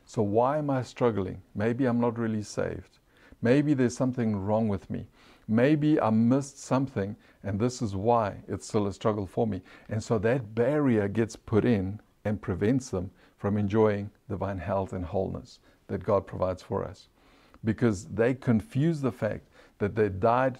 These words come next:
to the state of sin, but Jesus, and in Jesus, they did not die to the power and influence of sin, because it's still there, right?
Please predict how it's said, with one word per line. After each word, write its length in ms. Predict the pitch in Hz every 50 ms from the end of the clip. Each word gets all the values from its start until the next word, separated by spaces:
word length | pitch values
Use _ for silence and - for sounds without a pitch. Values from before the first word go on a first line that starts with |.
| _ -
to 100 | - 117
the 140 | 101 110 98
state 460 | - - - - 135 151 156 - -
of 120 | 120 98
sin, 360 | - - - 98 95 101 110 - _ _ - - _ _ _ _
but 320 | - 104 95 98 117 104 104
Jesus, 560 | - 120 123 139 139 135 - 131 127 123 -
and 160 | - 107 107
in 140 | 113 123 131
Jesus, 420 | 113 117 123 117 - 123 107 92
they 140 | 87 104 104
did 240 | 101 98 117 113 117
not 280 | 127 113 104 92 92
die 280 | 90 117 113 110 107 101
to 160 | 98 - 120
the 120 | 92 95 95
power 400 | - - - - 117 113 104 101
and 100 | 98 101
influence 420 | 117 127 127 131 117 107 95 -
of 120 | 90 87
sin, 220 | - - 101 101 98
because 340 | 101 101 - - 104 92 98
it's 160 | 95 87 -
still 300 | - _ - 117 113 110
there, 500 | 98 101 113 131 156 151 - - - - _ _ _ _ _ _ _ _ _ _ _ _ _ _
right? 400 | - 95 95 107 147 180 - -